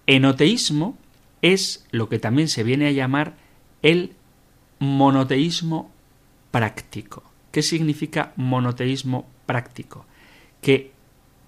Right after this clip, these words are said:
quizá existan otros dioses, quizá existan otros dioses, o mejor dicho, acepto que existen otros dioses, pero yo le doy culto únicamente al mío.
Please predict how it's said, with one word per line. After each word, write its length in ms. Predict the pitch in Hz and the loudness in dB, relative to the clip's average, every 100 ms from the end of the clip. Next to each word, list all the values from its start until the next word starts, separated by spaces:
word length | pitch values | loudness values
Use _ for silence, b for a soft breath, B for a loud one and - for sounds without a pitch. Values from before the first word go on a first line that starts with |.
| _ _ _ | _ _ _
quizá 580 | 175 170 - - 247 151 | 2 2 2 -2 -2 -2
existan 600 | - - - 135 - 107 | -4 -4 -2 -4 -4 -6
otros 280 | 107 - 98 | -6 -6 -6
dioses, 680 | 110 104 - 180 - - - _ _ _ _ _ _ _ _ _ _ - | -4 -4 -4 -6 -10 -14 -20 _ _ _ _ _ _ _ _ _ _ -8
quizá 420 | - 120 - 147 | -4 -2 -2 -4
existan 400 | 113 120 - 101 | -4 -8 -10 -10
otros 280 | 98 - 95 | -10 -10 -12
dioses, 440 | 101 98 - - | -12 -12 -12 -10
o 80 | - | -4
mejor 300 | 117 - 143 | -4 0 -2
dicho, 340 | 123 120 - - _ | -2 -6 -10 -14 _
acepto 580 | 120 123 - - - 113 | 0 0 2 0 2 -6
que 100 | 117 | -6
existen 420 | - 139 131 101 | -6 -6 -6 -8
otros 280 | 107 147 147 | -8 -8 -6
dioses, 380 | 135 131 180 185 B B B B - | -4 -6 -8 -12 B B B B 0
pero 160 | 139 | 2
yo 160 | 139 190 | 4 4
le 80 | 170 | 4
doy 240 | 165 160 - | 0 -2 -2
culto 560 | 233 220 202 196 190 - _ _ | 0 0 0 -2 -2 -8 _ _
únicamente 840 | 156 151 135 123 135 127 127 127 - _ _ _ | 0 0 0 -2 -2 -4 -8 -10 -12 _ _ _
al 240 | 98 95 | -6 -4
mío. 380 | 92 87 85 - | -6 -8 -12 -20